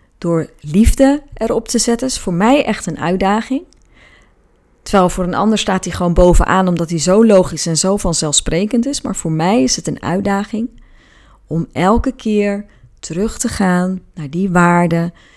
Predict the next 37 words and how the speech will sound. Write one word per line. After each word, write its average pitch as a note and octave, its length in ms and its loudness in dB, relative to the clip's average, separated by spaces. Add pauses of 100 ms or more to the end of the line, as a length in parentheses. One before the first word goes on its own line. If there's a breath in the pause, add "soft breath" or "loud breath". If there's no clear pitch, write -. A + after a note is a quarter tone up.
(220 soft breath)
en D#3 120 -10
mezelf D#3 420 -8
uit F#3+ 280 2
te G3+ 100 0
nodigen F3 460 -2
om E3 80 -6
niet F3+ 240 -4
te A#3+ 100 0
hoeven A#3 260 4
oordelen, E3 640 0
om D#3 80 -8
mezelf D#3+ 380 -8
niet G#3 160 -4
te A3+ 80 -6
hoeven G#3 260 -2
fileren. D#3+ 760 -6 (3000 soft breath)
Welke A3 600 2 (100)
waarden A3 600 0
heb - 180 -4
jij G#3 240 -2
nou G3+ 200 0
nodig G#3+ 800 -2 (380)
om D#3 600 -6 (640)
lekker G3 300 -4
in F3+ 160 -4
je E3+ 80 -4
vel E3 260 -4
te D3+ 100 -10
zitten, - 360 -6
om E3+ 120 -6
een D#3+ 100 -4
fijne A3 380 2
relatie F#3 540 0
met D#3+ 120 -4
iemand D#3+ 260 -4
te - 100 -12
onderhouden, D3 680 -8